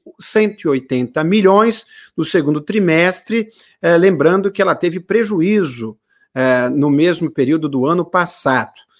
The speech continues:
Então, teve uma boa recuperação. Pague Menos teve uma, um salto também no lucro líquido, eh, de dois mil e vinte e um, indo a nove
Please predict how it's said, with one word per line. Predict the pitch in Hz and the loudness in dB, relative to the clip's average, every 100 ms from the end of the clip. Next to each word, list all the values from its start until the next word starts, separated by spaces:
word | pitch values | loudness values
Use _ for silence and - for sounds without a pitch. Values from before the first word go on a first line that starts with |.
| _ _ | _ _
Então, | 117 107 143 190 208 _ _ _ | -12 0 0 0 -4 _ _ _
teve | 135 156 170 | 0 2 2
uma | 147 | 0
boa | 120 202 | 2 4
recuperação. | 175 180 - 156 143 - 110 - - _ _ | 4 0 0 0 0 -4 -8 -10 -20 _ _
Pague | 214 208 185 | 0 0 0
Menos | 165 208 214 156 123 | 4 4 2 0 -4
teve | - 143 | -8 -8
uma, | 151 135 139 | -6 -8 -8
um | 123 | -12
salto | - - 151 151 139 135 113 - _ _ | -10 -2 0 0 -4 -8 -10 -12 _ _
também | 143 147 | 0 0
no | 151 | 0
lucro | 135 135 147 131 | 0 -2 -4 -4
líquido, | 170 214 - 131 117 - _ _ _ | -2 -2 -4 -8 -8 -10 _ _ _
eh, | 135 127 | -2 -2
de | 143 | 0
dois | 156 | -2
mil | 143 143 | -2 -4
e | |
vinte | 135 139 - | -4 -6 -2
e | 175 | 0
um, | 220 226 | 0 0
indo | 180 202 196 | -2 0 0
a | |
nove | 160 175 190 | 2 0 -2